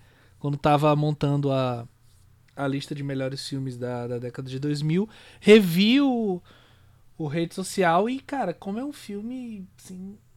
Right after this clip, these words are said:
incrível mesmo. Acho que esse, de fato, fala sobre toda uma geração. Ele comenta sobre, não sei, sobre quem a gente é. E quando eu falo a gente, eu tô colocando nós três e mais o Leandro, que nem tá aqui hoje,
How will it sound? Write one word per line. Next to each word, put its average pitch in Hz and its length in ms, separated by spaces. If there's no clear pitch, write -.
incrível 233 440
mesmo. 165 360
Acho 165 160
que 214 100
esse, 247 380
de 254 120
fato, 208 400
fala 208 520
sobre 196 340
toda 185 260
uma 220 160
geração. 180 840
Ele 170 180
comenta 185 680
sobre, 180 1120
não 214 100
sei, 196 560
sobre 190 280
quem 262 340
a 247 80
gente 202 420
é. 196 120
E - 20
quando 208 160
eu 202 60
falo 196 200
a 190 60
gente, 170 240
eu 208 80
tô 190 100
colocando 185 480
nós 180 320
três 190 340
e 196 60
mais 214 220
o 294 40
Leandro, 208 360
que - 80
nem 185 120
tá 190 100
aqui 185 180
hoje, 196 300